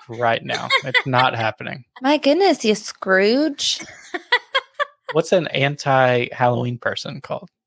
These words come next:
Speaker 2: It's not a Scrooge.
Speaker 3: Well, it is today.
Speaker 2: <laughs> Want to talk about fourth of July weekend, first weekend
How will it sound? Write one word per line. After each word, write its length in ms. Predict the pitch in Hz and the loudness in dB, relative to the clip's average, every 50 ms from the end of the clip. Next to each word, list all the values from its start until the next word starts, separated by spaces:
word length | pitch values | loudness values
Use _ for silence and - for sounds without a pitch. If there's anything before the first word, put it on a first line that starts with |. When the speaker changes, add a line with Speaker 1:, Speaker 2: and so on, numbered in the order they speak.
| _ _ _ _ | _ _ _ _
Speaker 2:
It's 100 | _ - | _ -4
not 180 | 120 123 139 | -2 0 0
a 20 | 120 | -2
Scrooge. 520 | - - - 139 - - - - - _ _ _ _ _ _ _ _ _ _ _ _ _ _ _ _ _ _ | -4 -6 -6 -6 -8 -8 -12 -16 -20 _ _ _ _ _ _ _ _ _ _ _ _ _ _ _ _ _ _
Speaker 3:
Well, 200 | - 202 196 190 | 0 2 4 4
it 260 | 196 196 - - 190 196 | 4 2 2 2 4 4
is 180 | 226 240 240 - | 4 2 2 2
today. 540 | - 233 247 269 247 208 196 190 190 180 - - | 2 4 6 6 6 6 4 2 0 -4 -8 -16
Speaker 2:
<laughs> 0 | 170 156 123 - - - - - - - - - 427 - - - 427 440 - - 392 - _ - - 320 _ _ _ _ _ _ _ _ _ _ - 381 381 349 339 311 294 269 262 _ _ _ _ _ _ _ _ _ _ _ _ _ _ _ _ _ _ _ _ _ _ _ _ _ _ _ | -18 -16 -16 -16 -16 -14 -16 -16 -16 -10 -2 -2 -2 -2 0 -4 -4 -4 -4 -10 -12 -12 _ -14 -14 -14 _ _ _ _ _ _ _ _ _ _ -18 -16 -16 -16 -16 -18 -20 -20 -20 _ _ _ _ _ _ _ _ _ _ _ _ _ _ _ _ _ _ _ _ _ _ _ _ _ _ _
Want 200 | 147 156 180 196 | 0 2 2 2
to 40 | 185 - | 2 2
talk 200 | 180 175 175 - | 2 2 4 2
about 500 | 185 160 151 151 147 147 147 - - - | 2 4 4 6 6 4 4 2 0 -2
fourth 240 | - 151 143 143 | 0 2 2 2
of 80 | 147 131 | 2 2
July 300 | 135 139 131 127 127 127 | 4 4 4 4 4 2
weekend, 680 | 123 127 120 120 - 131 120 120 117 120 117 113 - - _ _ _ _ _ _ _ _ _ _ _ | 2 0 -2 -2 -4 -4 -2 -2 -4 -6 -10 -14 -18 -20 _ _ _ _ _ _ _ _ _ _ _
first 540 | - - 143 147 165 175 170 - - - - _ _ _ _ | -2 2 4 4 4 2 0 -4 -12 -14 -16 _ _ _ _
weekend 760 | 127 135 143 143 - 147 135 131 131 131 127 127 123 - - | -6 -6 -6 -4 -2 -2 -2 0 0 -2 -2 -4 -8 -10 -14